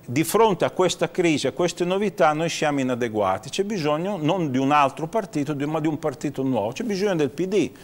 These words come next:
un'intuizione straordinaria, per cambiare appunto l'Italia. Purtroppo questa sfida è una sfida che è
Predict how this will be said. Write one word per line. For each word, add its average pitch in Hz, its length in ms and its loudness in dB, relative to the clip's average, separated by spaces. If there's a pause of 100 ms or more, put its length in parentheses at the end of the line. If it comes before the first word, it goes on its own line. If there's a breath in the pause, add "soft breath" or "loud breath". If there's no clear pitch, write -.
(240 loud breath)
un'intuizione 165 840 0
straordinaria, 110 960 0 (560 loud breath)
per 226 240 6
cambiare 196 540 6
appunto 160 420 0
l'Italia. 107 640 0
Purtroppo 220 960 2 (480 loud breath)
questa 180 380 4
sfida 214 640 2
è 131 100 0
una 139 120 0
sfida 190 380 0
che 143 160 2
è 160 280 2